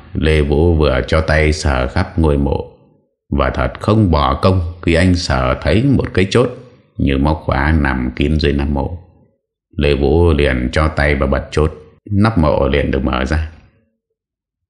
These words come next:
Qua ánh đèn pin, Lê Vũ thấy rõ những bậc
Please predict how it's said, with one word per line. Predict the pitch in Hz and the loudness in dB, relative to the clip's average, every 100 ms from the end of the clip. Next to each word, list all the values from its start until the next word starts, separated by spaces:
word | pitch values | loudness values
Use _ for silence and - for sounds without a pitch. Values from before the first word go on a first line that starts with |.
| _ _ _ _ _ _ - | _ _ _ _ _ _ -4
Qua | 76 65 | -2 0
ánh | 69 76 | 0 0
đèn | 65 64 | 0 0
pin, | 67 67 - _ _ _ _ _ _ - | -2 -4 -10 _ _ _ _ _ _ -4
Lê | 78 71 | 0 0
Vũ | 67 71 78 | 2 0 0
thấy | 76 76 | 2 2
rõ | 73 78 76 82 | 2 0 2 2
những | 85 82 | 4 2
bậc | 69 | 0